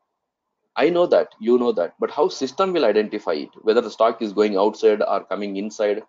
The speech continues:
or from one A S O storage location to other storage location, how system will identify?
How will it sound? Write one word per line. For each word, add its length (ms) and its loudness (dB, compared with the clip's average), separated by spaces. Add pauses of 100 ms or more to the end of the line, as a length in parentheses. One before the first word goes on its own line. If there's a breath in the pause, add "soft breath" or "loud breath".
(260)
or 100 2
from 260 0
one 240 4
A 60 6
S 120 2
O 120 6
storage 440 4
location 380 0
to 60 0
other 160 2
storage 360 0
location, 240 -8
how 120 0
system 380 -8
will 100 0
identify? 500 -4